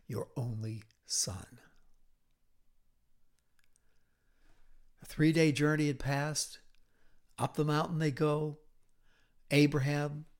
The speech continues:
places Isaac on the altar. He's going to do it.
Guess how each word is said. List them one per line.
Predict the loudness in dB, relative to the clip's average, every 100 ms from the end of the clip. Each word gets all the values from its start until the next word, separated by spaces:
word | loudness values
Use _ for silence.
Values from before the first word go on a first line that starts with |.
| _ _ -14
places | 0 4 4 4 2 0
Isaac | 2 2 2 0
on | -2
the | 0 0
altar. | 0 -2 -4 -6 -8 _ _ _ _ _ _ _ _ _ _ _ _ _ _ _ -20 -20 -20 -20 -18
He's | -14 -12
going | -8 -8
to | -8
do | -8 -8 -10
it. | -16